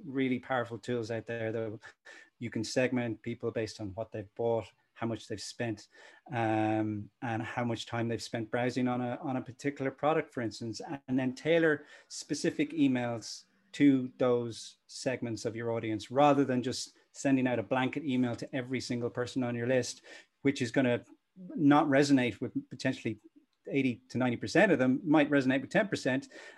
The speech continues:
Um, and that is to answer the second part of your question, how do you get people to open those emails, is that you send relative content. You send content that means something to them, not just, "We're having a ten percent sale on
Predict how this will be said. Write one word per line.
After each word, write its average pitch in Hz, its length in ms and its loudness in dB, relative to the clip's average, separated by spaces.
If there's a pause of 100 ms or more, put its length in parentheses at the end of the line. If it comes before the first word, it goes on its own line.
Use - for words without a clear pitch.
(140)
Um, 120 600 0
and 123 380 -2 (400)
that 160 320 4
is 135 520 -2
to 135 100 -2
answer 135 260 0
the - 80 -10
second 202 240 2
part 139 140 4
of - 20 2
your 123 80 0
question, 117 400 -4 (240)
how 127 180 0
do 123 60 2
you 117 480 -2
get 123 220 -2
people 120 260 -4
to - 320 -6
open 160 300 4
those 113 220 4
emails, 110 440 -2
is 139 160 -6
that 143 160 -4
you 127 80 -2
send 123 460 -2
relative 117 420 -4
content. 101 520 -6 (360)
You 110 120 -6
send 135 300 2
content 117 500 -2
that 110 200 -4 (160)
means 139 380 8
something 107 320 -2
to 117 140 -4
them, 110 180 -4 (260)
not 139 240 4
just, - 460 -2 (240)
"We're 113 80 -4
having 127 240 0
a 110 60 -4
ten 127 200 -2
percent 117 360 -6
sale 120 480 0
on 117 280 -2